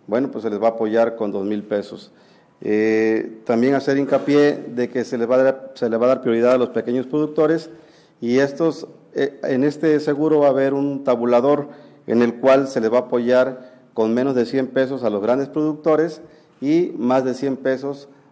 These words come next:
a los pequeños productores. También se está haciendo el apoyo con once pipas en la zona norte del estado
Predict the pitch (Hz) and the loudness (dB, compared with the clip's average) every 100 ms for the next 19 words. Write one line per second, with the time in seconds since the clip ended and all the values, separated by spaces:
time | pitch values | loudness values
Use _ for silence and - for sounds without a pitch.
0 | - 110 117 127 123 - 104 - 117 113 | -4 -2 0 -2 -4 -8 -8 -4 -4 -4
1 | 107 98 98 95 92 - - - _ _ | -4 -4 -2 -4 -4 -12 -20 -20 _ _
2 | _ _ _ _ _ - 117 117 143 160 | _ _ _ _ _ 0 2 4 6 6
3 | 160 - - 123 135 127 143 135 127 113 | 6 2 -6 -4 -2 0 2 2 2 2
4 | 123 131 135 127 110 117 123 123 - 127 | 2 2 0 0 -2 0 -2 -2 -2 -4
5 | 127 156 156 120 107 107 117 113 120 117 | 0 -2 0 -2 -2 0 0 2 2 0
6 | 123 113 110 107 127 131 170 - | 0 -2 -2 0 2 2 0 -6